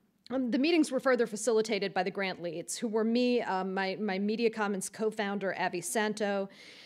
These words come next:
Eric Zinner, who's the editor-in-chief of N Y U Press, and Monica McCormick, who is the N Y U Digital Scholarly Publishing, um, Officer. Well, we began our conversations in this study intending to focus on the following issues.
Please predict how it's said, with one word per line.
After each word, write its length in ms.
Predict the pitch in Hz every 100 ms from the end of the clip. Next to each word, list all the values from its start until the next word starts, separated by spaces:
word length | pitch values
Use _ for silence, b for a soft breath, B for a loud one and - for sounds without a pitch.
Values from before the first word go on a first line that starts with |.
| B
Eric 220 | 262 262
Zinner, 400 | 196 214 240 233
who's 140 | 233 -
the 120 | 196
editor-in-chief 720 | 185 190 180 170 - 226 220
of 120 | 165
N 120 | 170
Y 100 | 170
U 140 | 170 165
Press, 560 | - 214 208 196 - B B -
and 180 | 247 240
Monica 320 | 247 247 269
McCormick, 540 | 233 214 202 208 190
who 100 | 226
is 140 | 190 -
the 120 | -
N 160 | 214 214
Y 100 | 202
U 260 | 185 190 180
Digital 380 | 185 180 180 170
Scholarly 580 | - 185 170 180 180
Publishing, 560 | 175 180 175 165 185 170 - -
um, 360 | 175 165 160 -
Officer. 520 | 170 - 165 - - - _ _ _ _ _ _ _ 247
Well, 200 | 254 -
we 160 | 269
began 380 | 254 262 359 415
our 80 | 339
conversations 840 | - 277 247 - 220 214 196 190
in 280 | - 233 233
this 260 | 226 214 -
study 420 | 180 170 175 170 B B B
intending 680 | - 302 302 311 381 381 359
to 100 | 302
focus 460 | - 262 254 247 233
on 100 | 214
the 60 |
following 580 | 208 196 190 190 185 180
issues. 720 | 170 175 - - - - -